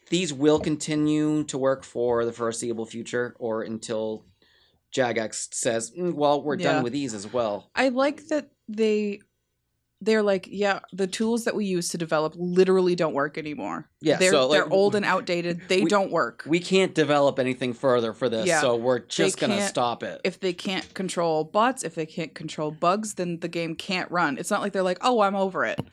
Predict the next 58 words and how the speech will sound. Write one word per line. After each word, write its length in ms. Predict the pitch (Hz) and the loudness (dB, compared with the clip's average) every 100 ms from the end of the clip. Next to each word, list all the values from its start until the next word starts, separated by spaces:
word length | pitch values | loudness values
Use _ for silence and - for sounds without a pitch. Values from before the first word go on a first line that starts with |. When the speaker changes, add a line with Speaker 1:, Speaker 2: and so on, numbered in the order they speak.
| - | -6
Speaker 1:
Right. 260 | 131 117 - - - - 175 | 0 0 0 -12 -12 -14 -2
Speaker 2:
They, 120 | 190 | 0
it 220 | 170 220 | 2 2
literally 440 | 247 247 269 254 233 | 4 6 6 4 4
doesn't 280 | 214 202 180 | 2 0 -2
run 240 | 185 190 | 0 0
anymore, 320 | 175 123 139 | -4 -8 -4
Speaker 1:
I, 220 | 147 151 151 | -2 0 -2
I 20 | |
think 220 | 151 196 | 2 0
Speaker 2:
so. 100 | 151 | 2
Speaker 1:
that 240 | 180 175 | 0 -2
the 120 | - 156 | -2 -2
big 260 | - 156 143 | 0 -4 -2
thing 280 | 147 147 | -2 -2
to 100 | 139 | -2
see 380 | 135 - 139 127 | -6 -4 -4 -2
is 380 | 123 127 120 113 | 0 2 2 2
if 160 | 135 120 | -2 -2
someone 420 | - - 135 131 | -2 0 0 0
decides 360 | 123 120 123 117 | -2 -2 -2 -2
to 60 | 113 | -6
pick 240 | 120 113 | -8 -6
it 80 | 113 | -2
up. 260 | 107 - - _ _ - _ - - - - - _ | -4 -6 -16 _ _ -20 _ -20 -20 -20 -20 -20 _
Speaker 2:
I 100 | 196 | -10
don't 160 | 202 202 | -4 0
Speaker 1:
If 80 | 127 | 2
Speaker 2:
know. 40 | |
Speaker 1:
someone 300 | 160 151 147 | 2 4 2
goes 260 | 143 139 131 | 2 2 0
to 60 | 120 | -8
Jagex 560 | 113 127 123 117 110 | -2 0 2 0 -2
and 100 | 120 | -6
is 120 | 107 107 | -6 -4
like, 260 | 110 113 - _ _ _ | -4 -4 -12 _ _ _
Hey, 640 | _ - 160 156 117 101 - - | _ -6 0 2 2 -2 -10 -4
Speaker 2:
I 80 | 185 | -2
want 200 | 170 - | -2 -2
this 100 | 170 | 4
to 60 | |
keep 40 | 160 | 6
Speaker 1:
so 260 | 151 143 | 6 6
Speaker 2:
working. 420 | 143 151 180 185 196 | 2 -2 -6 -10 -4
Speaker 1:
I 120 | 135 | 0
want 280 | 151 156 160 | 2 4 2
this 160 | 165 160 | -2 -8
to 100 | - | -8
keep 260 | 151 139 | -6 -4
working, 560 | 120 139 139 127 120 120 | 2 2 2 -2 -4 -4
and 260 | 120 117 113 | -4 -4 -4
I've 260 | 117 120 | -2 -4
developed 360 | 110 113 107 107 | -4 -2 -2 -2
something 300 | 117 107 110 | -6 -6 -4
that's 200 | 110 - | -6 -8
very, 600 | 117 110 - 139 143 131 | -20 -20 0 2 2 2
very 300 | 127 123 120 | 2 2 0
similar. 520 | - 113 107 107 107 | -4 -4 -4 -6 -8